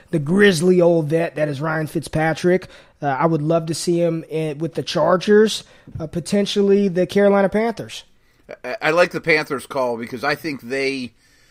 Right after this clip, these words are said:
Speaker 2: much like you said about Miami, could be in a total rebuild mold, but with the right coach and building things from the, the, from ownership to coach to Tua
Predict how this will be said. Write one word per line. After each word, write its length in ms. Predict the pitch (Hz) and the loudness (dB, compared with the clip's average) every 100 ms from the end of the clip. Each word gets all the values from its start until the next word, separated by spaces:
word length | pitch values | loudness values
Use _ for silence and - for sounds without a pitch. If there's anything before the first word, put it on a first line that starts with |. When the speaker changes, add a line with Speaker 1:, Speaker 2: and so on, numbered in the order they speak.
| _ _ | _ _
Speaker 2:
much 480 | 127 160 170 - - | -4 0 0 -4 -12
like 400 | 135 147 139 120 _ | -6 -2 -2 -4 _
you 120 | 131 | -14
said 260 | - 147 131 | -4 -2 -2
about 220 | 127 117 | -4 -4
Miami, 680 | 120 123 127 123 117 110 98 - | -2 0 0 -2 -4 -6 -12 -20
could 360 | - 175 156 | -8 -4 -4
be 340 | 123 147 135 123 | -4 -4 -2 -4
in 80 | 120 | -4
a 60 | |
total 320 | - 220 220 | 2 4 4
rebuild 460 | 180 180 156 165 151 | 2 -4 2 2 2
mold, 420 | 147 147 147 123 | 4 4 2 0
but 140 | 131 131 | -2 -2
with 180 | 127 | -4
the 80 | 131 | -8
right 340 | 110 127 151 - | -4 -2 -2 -4
coach 480 | 147 139 135 - | -2 -2 -2 -6
and 220 | - 117 98 | -10 -10 -4
building 380 | 135 135 127 | -4 -4 -6
things 360 | - 131 123 110 | -8 -8 -8 -12
from 260 | - 117 110 | -12 -10 -10
the, 80 | |
the, 460 | 101 92 117 110 - _ _ _ _ | -12 -8 -4 -4 -6 _ _ _ _
from 200 | - 123 - | -6 -6 0
ownership 560 | 170 165 156 165 143 | 0 0 -4 -4 -6
to 80 | 127 | -8
coach 560 | - 156 151 127 - - | -6 0 0 0 -12 -16
to 140 | 127 | -18
Tua 600 | - 160 156 143 131 120 | -6 -2 0 2 2 0